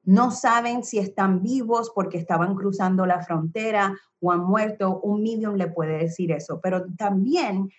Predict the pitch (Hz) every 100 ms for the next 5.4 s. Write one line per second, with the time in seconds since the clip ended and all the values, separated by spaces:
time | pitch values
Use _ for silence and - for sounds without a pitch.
0 | _ - 165 165 202 294 302 302 277 277
1 | - 240 220 - 202 202 202 190 175 170
2 | 165 185 180 202 247 208 185 185 175 -
3 | 170 - 180 202 214 214 208 190 180 175
4 | 185 190 - _ _ 180 170 185 175 175
5 | 185 233 180 170